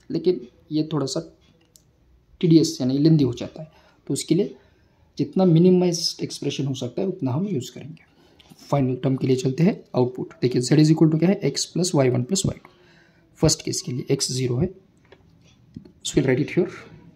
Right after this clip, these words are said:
when x is zero। When x is zero, z becomes zero plus y one plus y two, that is nothing but y one plus y two।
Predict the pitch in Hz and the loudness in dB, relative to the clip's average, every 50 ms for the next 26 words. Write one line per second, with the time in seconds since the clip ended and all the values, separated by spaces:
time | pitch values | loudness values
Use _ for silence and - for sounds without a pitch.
0 | - - 131 131 131 147 - - 135 123 - - - 170 190 226 - - - - | -8 -4 -2 -2 -2 -2 -4 -6 -8 -8 -8 -8 -8 -8 -8 -8 -8 -12 -14 -18
1 | - - - - - - - - - - - _ - - - - - - - - | -20 -18 -12 -10 -10 -10 -10 -12 -18 -20 -20 _ -20 -20 -20 -20 -20 -20 -20 -20
2 | - - - - - - - - - - - - 180 160 143 131 123 - 190 202 | -20 -20 -20 -20 -20 -20 -20 -20 -20 -20 -6 -2 0 0 0 0 -2 -6 -8 -8
3 | - - - - - 127 123 - - - - - - - - - - - - - | -8 -10 -12 -10 -10 -10 -10 -10 -14 -16 -18 -18 -18 -18 -18 -18 -18 -16 -16 -14
4 | - - - - - - - - 131 123 143 135 151 180 - - - - - - | -14 -16 -16 -16 -16 -12 -8 -6 -2 0 2 2 2 0 -4 -10 -16 -18 -18 -16
5 | - - - - - - - - - - - 135 123 - 143 170 214 226 - - | -16 -16 -18 -18 -20 -20 -20 -20 -12 -4 -2 0 0 2 2 0 0 0 -2 -6
6 | - - - - - - - 127 131 139 127 127 120 - - 139 185 - - - | -12 -20 -20 -16 -12 -8 -6 -4 -2 0 0 0 0 0 0 0 0 -2 -4 -8
7 | - - - - - - - - - - - - - - - - - - 131 123 | -12 -16 -20 -20 -20 -20 -20 -20 -20 -20 -20 -20 -20 -20 -20 -14 -6 -2 2 4
8 | 123 120 127 120 120 123 - - 170 214 - - - - - - - - - - | 4 4 4 2 -2 -2 -2 -2 -4 -4 -4 -6 -10 -12 -14 -20 -20 -10 -6 -6
9 | 113 - - - - - - _ _ _ _ _ _ _ _ _ _ _ _ _ | -4 -4 -6 -10 -14 -16 -16 _ _ _ _ _ _ _ _ _ _ _ _ _
10 | _ - - 120 - 123 123 135 135 127 123 - - 131 135 131 151 190 190 - | _ -10 -8 -4 -4 -2 -2 0 -2 -2 -2 -2 -2 0 0 2 0 0 -2 -6
11 | - - _ _ _ _ _ _ _ _ - 127 123 123 120 120 123 123 120 123 | -14 -20 _ _ _ _ _ _ _ _ -4 -2 0 2 2 2 0 0 -2 -2
12 | - - 190 240 - - - - - _ - - - - - _ _ | -2 0 -2 0 0 -2 -6 -10 -14 _ -14 -14 -14 -14 -16 _ _